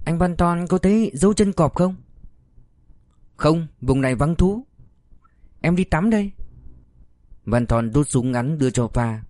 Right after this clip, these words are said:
Pha hoảng. "Ê chết, cất đi anh, nó nổ."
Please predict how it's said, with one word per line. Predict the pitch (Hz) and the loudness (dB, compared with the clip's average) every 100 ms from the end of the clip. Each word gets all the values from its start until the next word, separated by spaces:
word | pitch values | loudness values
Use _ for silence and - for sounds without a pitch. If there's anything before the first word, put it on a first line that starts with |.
| _ | _
Pha | 135 | -2
hoảng. | 135 120 87 73 - - _ - _ - - - | 0 0 -2 -8 -16 -20 _ -20 _ -20 -18 0
"Ê | 180 | 0
chết, | 190 247 - - - - | 2 0 0 -18 -18 -4
cất | 185 | -2
đi | 208 214 | 0 0
anh, | 185 202 202 _ - | 0 -4 -8 _ 0
nó | 208 | 2
nổ." | 240 139 104 | 4 2 0